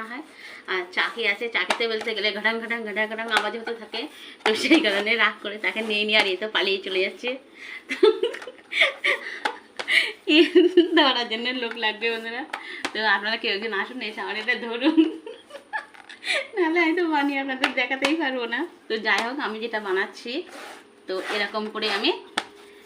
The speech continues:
দুটো বানিয়ে নেব। তো খুব মোটা না আবার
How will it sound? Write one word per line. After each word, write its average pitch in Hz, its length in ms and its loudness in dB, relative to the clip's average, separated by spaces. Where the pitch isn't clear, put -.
দুটো - 260 -2
বানিয়ে 175 260 2
নেব। 175 120 -6
তো 151 60 -14
খুব 302 200 -2
মোটা 277 260 0
না 370 60 0
আবার 202 160 -4